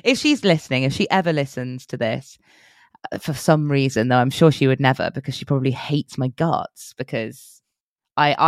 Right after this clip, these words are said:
either single-handedly or at the very least jointly ruined her shoes. Um,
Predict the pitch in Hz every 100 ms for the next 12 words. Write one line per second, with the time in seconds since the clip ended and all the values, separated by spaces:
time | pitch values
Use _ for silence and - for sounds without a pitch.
0 | 170 180 135 135 139 - 160 139 135 127
1 | 135 127 135 131 - 175 160 139 147 143
2 | - 143 156 156 147 147 147 147 - -
3 | - - - 165 139 139 - - 65 64
4 | - - 147 151 139 131 - 135 131 -
5 | 147 123 139 - - - - _ - 151
6 | 147 147 147 147 170